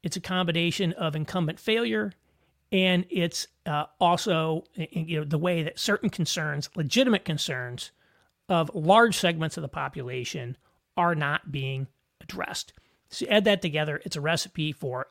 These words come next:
influencers. Now, that seems to be very critical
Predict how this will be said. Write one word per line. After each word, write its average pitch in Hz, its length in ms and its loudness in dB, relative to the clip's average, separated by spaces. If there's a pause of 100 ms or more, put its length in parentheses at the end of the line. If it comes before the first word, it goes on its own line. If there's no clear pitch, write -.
influencers. 165 760 -4 (680)
Now, 196 500 4
that 240 320 6
seems 202 300 4
to 190 80 -4
be 175 220 2
very 147 220 -6
critical 190 600 2